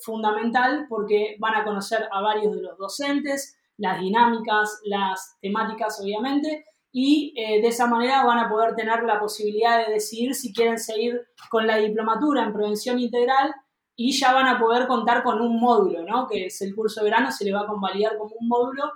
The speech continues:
y la diplomatura que, que inicia en marzo consta de nueve módulos y tres masterclasses. En nueve meses ustedes van a poder terminar la diplomatura y ser parte, si quieren,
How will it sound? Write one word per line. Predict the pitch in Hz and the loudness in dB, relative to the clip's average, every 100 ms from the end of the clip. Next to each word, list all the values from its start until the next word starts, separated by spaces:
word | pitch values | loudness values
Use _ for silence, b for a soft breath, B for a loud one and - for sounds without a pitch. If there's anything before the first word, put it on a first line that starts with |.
| - _ _ | -12 _ _
y | 226 | 0
la | 226 226 | 2 4
diplomatura | 302 349 311 285 277 302 277 247 | 4 2 0 2 2 2 2 2
que, | 214 202 196 - | 0 -4 -4 -2
que | 202 | 0
inicia | 220 285 294 254 | 4 2 2 0
en | 247 | 2
marzo | 285 285 254 - 247 277 - _ _ | 4 4 2 -2 -4 -4 -8 _ _
consta | 254 285 269 277 233 | 2 2 2 0 0
de | 214 | 2
nueve | 240 320 320 294 | 2 2 2 0
módulos | 285 269 233 233 233 247 - - | 2 2 0 0 0 -2 -8 -12
y | 214 202 | -10 -2
tres | 240 240 | -2 0
masterclasses. | 247 226 - 208 220 196 - - - - _ _ _ | 0 -2 -4 -4 0 -2 -2 -8 -16 -20 _ _ _
En | 196 208 | 0 2
nueve | 269 302 294 | 4 4 4
meses | 302 311 294 240 262 285 - - | 2 2 2 2 2 0 -8 -8
ustedes | 208 - 240 240 | -8 2 2 4
van | 226 220 | 2 0
a | 196 | 2
poder | 208 226 226 | 2 2 0
terminar | 220 208 202 208 214 | -2 -4 -2 0 0
la | 220 | 0
diplomatura | 202 196 190 190 220 214 226 233 - _ _ | 0 -4 -8 -10 -4 0 2 0 -6 _ _
y | - 208 | -8 -6
ser | - 247 233 214 | 0 2 2 4
parte, | 240 233 220 | 4 4 2
si | 214 208 | -4 -6
quieren, | - 240 226 240 247 247 | -2 0 0 0 -2 -4